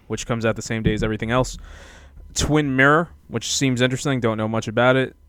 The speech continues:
Ghost Giant, which is a V R game. And Beat Saber, which I believe was another V R game. So if the, if you're interested in those, check 'em out.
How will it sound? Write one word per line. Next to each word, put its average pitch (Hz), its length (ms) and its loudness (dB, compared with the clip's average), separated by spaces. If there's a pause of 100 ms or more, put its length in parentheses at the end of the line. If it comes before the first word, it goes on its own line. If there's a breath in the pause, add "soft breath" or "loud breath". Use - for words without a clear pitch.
Ghost 131 320 2
Giant, 139 320 2
which 110 140 -6
is 110 100 -4
a 110 60 0
V 117 180 0
R 120 180 4
game. 131 400 -2 (360)
And 110 280 -4
Beat 135 160 -2
Saber, 117 360 0
which 107 180 -4
I 110 80 0
believe 117 420 2
was 117 140 -2
another 107 240 -4
V 107 160 -4
R 104 140 -4
game. 101 200 -14 (1040)
So 127 200 0
if 117 140 -6
the, 127 200 0 (100)
if 113 160 -10
you're 131 100 0
interested 117 200 -6
in 110 60 -6
those, 107 180 -6
check 107 160 -6
'em 107 120 -8
out. 104 180 -10